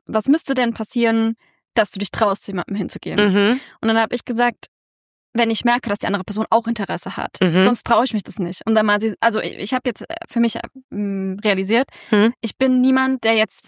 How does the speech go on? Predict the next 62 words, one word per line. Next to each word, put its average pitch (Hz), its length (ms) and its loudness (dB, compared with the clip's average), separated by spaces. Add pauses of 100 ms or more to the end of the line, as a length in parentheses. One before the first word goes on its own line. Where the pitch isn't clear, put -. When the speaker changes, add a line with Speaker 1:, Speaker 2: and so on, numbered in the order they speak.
(100)
Speaker 1:
von 208 200 -6
sich 262 300 0
aus 220 140 -4
aktiv 220 300 -4
den 185 120 -8
ersten 196 300 -2
Schritt - 360 -8
macht, - 320 -2
wenn 214 120 -2
ich - 100 -6
merke, 170 220 4
Speaker 2:
Mhm. 202 40 4
Speaker 1:
da 190 80 2
kommt - 220 -6
nichts - 160 -8
zurück. - 180 -12 (240)
Wenn 233 140 2
ich - 140 -4
merke, 269 280 0
die, 220 120 -4 (120)
also 208 160 0
ich 185 160 -8
finde, 269 220 2 (160)
also 185 180 -2
ich 277 240 0
merke 226 180 2
das 202 200 -4
sofort, 233 600 0
wenn 208 140 -2
jemand 185 240 -2
am 190 220 -8
Interesse 190 420 -6
an 170 80 -6
mir 202 100 -8
hat 180 100 -8
oder 170 140 -8
nicht. - 220 -14 (180)
Speaker 2:
Ja, 180 200 6
finde 202 160 0
ich - 60 -6
auch, 160 100 -2
dass - 100 -10
man 220 120 4
Speaker 1:
Man 233 60 4
Speaker 2:
das 240 80 2
Speaker 1:
merkt - 120 0
Speaker 2:
merkt. 247 120 -2
Speaker 1:
es - 60 -10
sofort. 262 680 0 (260)
Speaker 2:
Ja. 170 180 2 (160)
Speaker 1:
Und 233 200 -2
dann 302 180 2
kann 294 140 0
ich 262 120 0
auch 226 100 0
ein 226 60 -6
bisschen 190 240 -6
flirten, - 240 -2
wenn 180 80 -2
ich 180 80 -10
das - 120 -14
merke. - 360 -8